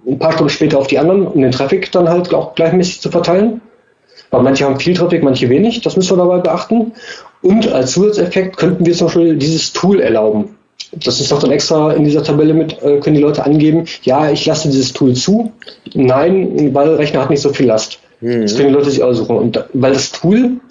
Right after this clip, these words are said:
Speaker 1: ist, ist schon eine gute Idee und ich finde sie
Speaker 2: Ja.
Speaker 1: zum Beispiel sehr gut.
Speaker 2: Mhm.
Speaker 1: Man kann sich für den Bundesparteitag, ähm, es sind ja so viele Anträge drin und man sagt dann halt, liest sich die durch,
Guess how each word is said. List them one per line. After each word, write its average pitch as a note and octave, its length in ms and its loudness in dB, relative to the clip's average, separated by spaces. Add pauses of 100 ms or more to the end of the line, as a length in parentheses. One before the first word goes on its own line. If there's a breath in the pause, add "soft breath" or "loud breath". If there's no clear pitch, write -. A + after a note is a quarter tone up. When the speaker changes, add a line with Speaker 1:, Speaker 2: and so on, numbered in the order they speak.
(540)
Speaker 1:
ist, - 500 -2
ist F#3 200 -2
schon G3 320 2
eine F3+ 200 0
gute F#3+ 220 0
Idee C#3+ 400 0
und A2 400 -4 (120)
ich D3 160 -2
finde F3 200 0
sie D#3 100 0
Speaker 2:
Ja. E3 180 0
Speaker 1:
zum D#3+ 140 -2
Beispiel D3+ 200 2
sehr D3+ 160 2
gut. D3 260 0 (400)
Speaker 2:
Mhm. G2+ 560 -4
Speaker 1:
Man C#3+ 160 2
kann D#3+ 180 0
sich E3+ 140 -2
für E3 100 -2
den D3 100 2
Bundesparteitag, F3 840 0 (120)
ähm, D3+ 680 2 (440 loud breath)
es B2 140 0
sind F#3 100 2
ja F3 60 2
so D3+ 140 2
viele F3 200 0
Anträge C#3+ 380 0
drin A#2+ 280 0
und A#2 280 -2
man C3 200 2
sagt - 220 -2
dann D3 160 2
halt, D3 240 2
liest D3 200 0
sich C#3+ 120 -2
die B2+ 120 -2
durch, G3+ 520 0